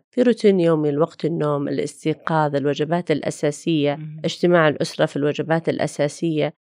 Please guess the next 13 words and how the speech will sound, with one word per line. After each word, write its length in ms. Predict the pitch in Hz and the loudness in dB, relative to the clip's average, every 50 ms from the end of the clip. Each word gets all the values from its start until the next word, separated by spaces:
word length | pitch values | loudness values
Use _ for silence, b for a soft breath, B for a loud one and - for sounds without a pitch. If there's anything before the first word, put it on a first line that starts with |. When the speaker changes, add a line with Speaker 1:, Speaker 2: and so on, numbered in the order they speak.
| _ | _
Speaker 1:
يكون 300 | - 165 - - 190 180 | -6 -6 0 2 2 2
في 200 | 160 - 180 175 | 2 0 0 -2
جدول 480 | 156 139 170 170 151 151 151 160 151 156 | 2 2 2 2 2 4 4 4 4 4
هو 200 | 180 175 165 160 | 2 4 4 4
من 160 | 156 160 160 | 4 4 4
يوم 220 | 165 180 175 170 160 | 4 4 4 4 4
ما 80 | 156 | 4
يصحى 480 | 151 165 180 - - - - 151 143 143 _ _ - | 2 2 0 -2 -6 -4 -2 -2 -2 -2 _ _ 0
يعرف 320 | 170 165 165 160 160 - | 2 4 4 2 2 0
المهارات 600 | 151 143 151 156 156 165 151 156 165 160 160 156 - _ - | -2 -2 -2 -2 -2 -2 0 2 2 0 0 -2 -8 _ -8
اللي 240 | 147 139 135 143 160 | -6 -4 -4 -4 -2
هو 360 | 165 156 151 147 143 135 139 - _ _ | 0 0 0 0 -2 -4 -6 -10 _ _
بيمارسها، 920 | 143 160 156 156 151 151 151 143 156 185 - - - 165 151 143 143 156 | 2 2 4 4 4 4 4 4 2 2 0 -2 -4 -2 -2 -2 -2 -4